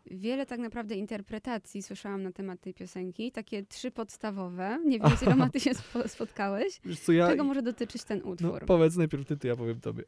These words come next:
Speaker 1: Dobrze. Po pierwsze, mówimy o temacie narkotyków, y, mm, kokainy przede wszystkim. Piosenka właśnie dotyczy tego, że to nie tylko jakby, powiedzmy, muzycy na przykład byli uzależnieni, ale wtedy cała Kalifornia w latach siedemdziesiątych po prostu miała problem z kokainą.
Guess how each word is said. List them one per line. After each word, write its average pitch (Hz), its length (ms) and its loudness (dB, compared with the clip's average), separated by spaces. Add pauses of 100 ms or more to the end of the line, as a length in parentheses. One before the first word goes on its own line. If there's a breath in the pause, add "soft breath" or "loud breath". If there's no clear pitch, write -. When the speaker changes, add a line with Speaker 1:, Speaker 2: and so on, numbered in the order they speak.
(100)
Speaker 1:
Dobrze. 190 400 -4
Po 240 140 -6
pierwsze, 233 640 -2 (240)
mówimy 233 400 -2
o 214 360 -4
temacie 208 440 -4
narkotyków, 185 1160 -4
y, - 40 -10 (680)
mm, 180 500 -6
kokainy 214 680 -2
przede 185 280 -8
wszystkim. 190 640 -6 (460 soft breath)
Piosenka 214 480 -6
właśnie 196 280 -6
dotyczy 196 320 -10
tego, 185 360 -8
że 180 120 -8
to 190 300 -6
nie 190 160 -2
tylko 196 420 -8
jakby, 180 500 -6
powiedzmy, 190 420 -4
muzycy 202 560 -2
na 185 120 -4
przykład 180 440 -10
byli 180 380 -6
uzależnieni, 185 680 -2
ale 175 160 -6
wtedy 190 180 -8
cała 196 240 -8
Kalifornia 202 560 -6
w 170 60 -12
latach 175 220 -12
siedemdziesiątych 180 680 -8
po - 80 -18
prostu 180 340 -12
miała 180 200 -4
problem 170 380 -8
z - 60 -14
kokainą. 175 640 -8